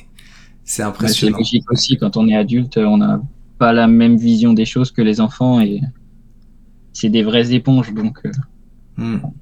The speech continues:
Speaker 1: Et, euh, et ben, en parlant de, de cette retranscription parent-enfant, euh,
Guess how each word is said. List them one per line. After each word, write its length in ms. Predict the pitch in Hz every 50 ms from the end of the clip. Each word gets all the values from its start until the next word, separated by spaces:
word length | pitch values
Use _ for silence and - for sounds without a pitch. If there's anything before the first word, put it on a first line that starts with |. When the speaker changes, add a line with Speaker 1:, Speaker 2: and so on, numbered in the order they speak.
| - - - - - - - - - - - - - - - - - - -
Speaker 1:
Et, 300 | 131 127 123 123 120 117
euh, 640 | 110 110 107 107 104 104 101 98 98 90 - - -
et 100 | - 120
ben, 120 | 113 113 110
en 300 | 107 107 104 104 104 101
parlant 300 | - - 120 127 139 139
de, 200 | 131 117 107 104
de 120 | 104 101
cette 220 | 95 - - 143
retranscription 680 | - - - - - 117 - - 135 127 - - 143 139
parent-enfant, 880 | 139 - 139 127 123 135 135 123 107 - - 131 143 143 143 135 - -
euh, 640 | 110 107 107 104 104 104 104 104 101 95 98 98